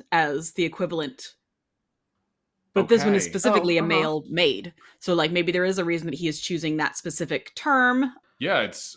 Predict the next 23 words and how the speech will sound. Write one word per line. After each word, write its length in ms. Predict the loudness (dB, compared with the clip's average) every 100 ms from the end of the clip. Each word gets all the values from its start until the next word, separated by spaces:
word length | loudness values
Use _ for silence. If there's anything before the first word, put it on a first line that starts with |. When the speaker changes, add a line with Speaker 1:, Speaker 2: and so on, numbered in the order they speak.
| -4
Speaker 2:
um, 460 | -2 -2 -4 -6
like, 200 | -6 -4
I'm 120 | -4 -4
wondering, 540 | -4 -4 -4 -4 -6 -6
I'm 160 | -6
wondering, 400 | -4 -4 -4 -6
is, 720 | -6 -6 -6 -6 -8 -10 -12 -10
is 160 | -8 -6
this 200 | -6 -8
character 640 | -6 -4 -4 -6 -10 -10 -12
queer? 480 | -10 -8 -8 -8 -14 -20 _ _ -8
Um, 520 | -2 -2 -2 -6 -4
Speaker 1:
Right. 300 | -2 -2 -2
Speaker 2:
is 180 | -6 -10
this 420 | -8 -8 -6 -10 -8
Speaker 3:
Yeah, 140 | -6 -6
it's 400 | -8 -20 -20 -20 _ _ -2
Speaker 2:
you 140 | 0
know, 380 | 0 -2 -4 _ _ _ -2
um, 420 | 0 0 -2 -4
I 80 | -2
mean, 180 | -2 0
as, 320 | -2 -2 -10